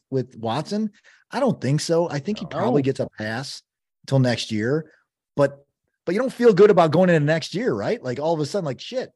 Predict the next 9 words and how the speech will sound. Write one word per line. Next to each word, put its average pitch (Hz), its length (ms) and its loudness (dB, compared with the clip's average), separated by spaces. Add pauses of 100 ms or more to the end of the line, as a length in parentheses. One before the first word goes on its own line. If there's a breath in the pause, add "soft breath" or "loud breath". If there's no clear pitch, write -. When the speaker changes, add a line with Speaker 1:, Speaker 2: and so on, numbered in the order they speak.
(140)
Speaker 1:
this 160 140 -8
guy's 147 300 -6
not 120 340 -10
the 135 100 -8
guy 135 220 -2
we 143 120 -4
thought 190 260 -6
he 175 60 -6
was. - 440 -18